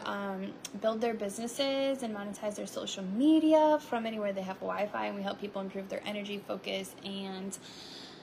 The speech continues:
boost their metabolism with our incredible tea. And so we have, you guys can see our topic today. We, uh, we put it in the, in the,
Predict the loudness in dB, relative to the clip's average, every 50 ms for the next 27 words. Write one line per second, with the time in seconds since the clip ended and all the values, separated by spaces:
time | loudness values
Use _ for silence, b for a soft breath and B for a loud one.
0 | B B B B -20 -20 -16 -10 -2 0 0 2 4 2 2 2 2 0 0 0
1 | 0 0 0 0 -2 -2 -2 -2 -2 -2 -4 -4 -8 -4 -2 0 0 0 0 0
2 | -2 -2 -4 -6 -4 -4 -4 -6 -6 -8 -8 -8 -8 -8 -8 -10 -8 -8 -6 -4
3 | -4 -4 -4 -4 -4 -4 -4 -2 0 2 4 4 4 4 2 0 -2 -10 -14 -16
4 | -18 -20 -20 -20 -20 -20 -20 -14 -4 0 2 6 8 8 6 6 4 -2 2 4
5 | 4 4 4 4 4 2 2 2 0 -2 0 2 6 6 6 6 4 0 -4 -4
6 | -2 0 2 4 4 4 4 4 2 0 -2 -4 -4 -4 0 0 0 0 0 -2
7 | -4 -2 -2 -2 -2 -2 -2 -4 -4 -4 -4 -4 -6 -6 -8